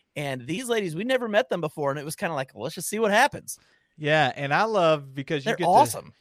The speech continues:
Speaker 2: you get to talk to 'em, you get to learn, like, who they are, what their story is in real time, and everybody kinda gets to experience that with you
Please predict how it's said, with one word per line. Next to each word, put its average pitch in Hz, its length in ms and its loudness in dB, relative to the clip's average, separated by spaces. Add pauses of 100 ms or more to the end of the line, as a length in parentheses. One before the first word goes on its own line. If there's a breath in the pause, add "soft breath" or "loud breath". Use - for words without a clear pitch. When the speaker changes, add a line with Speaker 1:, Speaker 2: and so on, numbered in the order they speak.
Speaker 2:
you 156 80 -18
get 170 160 -4
to 127 60 -18
talk 160 340 0
to 185 80 -6
'em, 165 440 -6
you 147 120 -16
get 160 160 -10
to 151 80 -6
learn, 143 580 -4
like, 131 180 -14
who 139 200 -8
they 135 180 -4
are, 131 360 0
what 127 200 -8
their 123 140 -8
story 135 640 -6
is 135 220 -4
in 143 200 -10
real 160 340 -2
time, 151 600 -4
and 131 120 -12
everybody 156 380 -4
kinda 143 260 -8
gets 143 260 -10
to 139 100 -8
experience 139 580 -12
that 139 180 -8
with 131 380 -10
you 123 220 -14